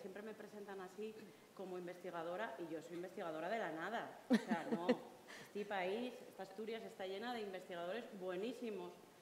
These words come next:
Speaker 1: que echan muchísima parte de su vida en, en ir por los pueblos, en preguntar, en matas, en buscar. Para ser investigador tienes que saber mucho.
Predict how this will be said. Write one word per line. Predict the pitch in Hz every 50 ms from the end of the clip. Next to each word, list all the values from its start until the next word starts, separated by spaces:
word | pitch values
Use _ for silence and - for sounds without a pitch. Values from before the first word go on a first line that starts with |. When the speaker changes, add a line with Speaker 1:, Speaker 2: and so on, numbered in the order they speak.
| - -
Speaker 1:
que | - 175
echan | 175 175 - 226 233 240 254 240 - - - - - - - - - - -
muchísima | - 202 202 208 202 202 202 - - 240 233 - - 294 285 277 - -
parte | 226 233 226 - 269
de | 269 269 254
su | - 233 226 196
vida | 214 226 233 233 262 269 277 294 - - - - - - - - - - -
en, | - 220 214 208 202 202 196 196 190 190 196 - - -
en | 226 220 214
ir | 214 214
por | 214 - 277 269
los | 247 214
pueblos, | - - 208 202 190 185 185 - 196
en | 190
preguntar, | 180 190 196 180 180 180 175 175 170 165 160 160
en | 160 160
matas, | 160 160 156 - 147 147 147 -
en | 151 151
buscar. | 143 147 - - - 143 139 - - - - - -
Para | 196 156
ser | - 170 165
investigador | 170 175 180 180 - 180 160 160 156 160 156
tienes | 160 160 165
que | - 180
saber | 175 208 214 226 226 208
mucho. | 190 185 175 - -